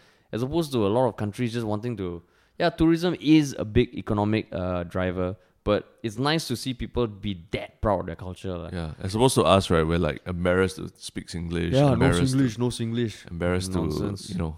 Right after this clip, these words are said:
Speaker 2: embarrassed about a lot of things in Singapore, lah.
Speaker 1: Yeah. So,
Speaker 2: Yeah.
Speaker 1: so Japan, you see, like, "Wow, these people are fucking, they, they, they, they, they, they have something there." So then now they're slowly eroding it. 'Cause, yeah,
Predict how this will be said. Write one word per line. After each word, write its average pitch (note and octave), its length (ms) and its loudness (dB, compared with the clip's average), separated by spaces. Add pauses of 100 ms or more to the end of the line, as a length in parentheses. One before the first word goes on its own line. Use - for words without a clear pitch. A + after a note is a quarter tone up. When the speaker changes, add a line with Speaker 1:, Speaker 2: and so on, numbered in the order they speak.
(120)
Speaker 2:
embarrassed A2 380 4
about F#2 160 2
a F#2+ 60 2
lot F#2+ 140 2
of - 40 -14
things F2+ 180 -8
in E2 80 -10
Singapore, D#2+ 440 -12
lah. D#2 200 -10
Speaker 1:
Yeah. G#2 300 -2 (500)
So, E3+ 160 -2
Speaker 2:
Yeah. E3 60 0
Speaker 1:
so F3 160 -2
Japan, C#3+ 340 -4
you D#3+ 80 -2
see, D#3+ 240 -6
like, G#2+ 140 -6
"Wow, A#2+ 320 -12
these - 100 -18
people D3 260 -6
are F2+ 220 -8 (140)
fucking, C#3 260 -12
they, F#2+ 120 -4
they, F#2+ 300 -4
they, G2 340 -4 (100)
they, F#2+ 200 -8 (120)
they, F#2 420 -6
they G2 140 -8
have A#2+ 300 -2
something G#2 400 -8
there." G2+ 180 -4 (240)
So - 100 -12
then G#3 120 -4
now G#3 120 -2
they're B2 140 -4
slowly C3+ 500 -4
eroding G#2+ 420 -2
it. A#2+ 140 -2 (400)
'Cause, F3 160 0
yeah, C3 240 0